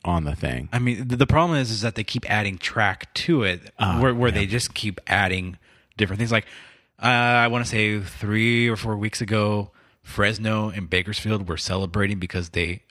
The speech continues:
Speaker 2: agreed to finally have track built between those two cities. And I was like, I, I
Speaker 1: N-
Speaker 2: thought it was already gonna happen. I
Speaker 1: And
Speaker 2: thought
Speaker 1: that's
Speaker 2: that was
Speaker 1: not
Speaker 2: the whole
Speaker 1: that
Speaker 2: point.
Speaker 1: large of a span.
Speaker 3: And we've talked about it before. The area they're avoiding still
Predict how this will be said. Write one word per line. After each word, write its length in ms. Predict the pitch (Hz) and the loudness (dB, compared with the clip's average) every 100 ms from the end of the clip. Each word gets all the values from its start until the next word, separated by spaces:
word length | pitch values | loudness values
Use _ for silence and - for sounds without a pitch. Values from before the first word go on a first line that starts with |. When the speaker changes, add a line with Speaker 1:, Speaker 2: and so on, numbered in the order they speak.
| - | -10
Speaker 2:
agreed 580 | 92 92 85 92 101 - | -8 -6 -4 -2 -2 -4
to 60 | |
finally 320 | 95 92 90 90 | -6 -4 -4 -4
have 160 | 92 | -6
track 440 | - - 98 - - | -6 -4 -4 -4 -4
built 240 | 95 - | -4 -4
between 360 | 92 - 92 85 | -10 -8 -8 -6
those 200 | 90 - | -8 -6
two 140 | 110 | -8
cities. 420 | 104 123 123 135 - _ _ _ _ _ _ _ _ | -4 -4 -4 -6 -12 _ _ _ _ _ _ _ _
And 100 | 95 | -10
I 20 | |
was 120 | 90 | -8
like, 120 | 87 85 139 - - - _ _ - | -8 -10 -18 -20 -20 -20 _ _ -4
I, 180 | 117 - | -2 0
I 80 | 127 | 0
Speaker 1:
N- 60 | - | 4
Speaker 2:
thought 220 | 131 123 | 6 6
it 40 | |
was 220 | 123 120 | 4 4
already 720 | 123 123 123 123 123 120 110 - _ - | 4 6 4 4 2 0 -4 -10 _ -2
gonna 460 | 127 123 123 117 | 0 2 0 0
happen. 460 | 101 - 151 185 - | -2 -2 0 0 0
I 20 | 110 | 2
Speaker 1:
And 40 | |
Speaker 2:
thought 60 | 110 | 6
Speaker 1:
that's 0 | |
Speaker 2:
that 120 | 135 | 6
was 100 | 131 | 8
Speaker 1:
not 200 | 135 135 | 6 8
Speaker 2:
the 80 | 120 | 8
whole 160 | 180 | 8
Speaker 1:
that 80 | 165 | 6
Speaker 2:
point. 100 | 92 | 4
Speaker 1:
large 140 | 87 101 | 4 4
of 140 | 90 | 6
a 220 | 101 82 | 4 2
span. 480 | - - 117 104 82 - - - | -2 2 4 4 0 -8 -8 0
Speaker 3:
And 160 | 131 | 4
we've 160 | 113 - | 4 4
talked 300 | - 101 104 | 2 2 4
about 180 | 101 95 | 2 4
it 60 | |
before. 460 | 98 - 98 92 87 - | 0 2 2 2 -2 -4
The 320 | 120 117 127 | 2 4 4
area 280 | 120 123 113 | 4 4 4
they're 160 | 101 95 | 2 2
avoiding 560 | 87 92 85 80 76 - | 2 0 0 -4 -8 -8
still 480 | - 95 78 73 | -2 0 0 -6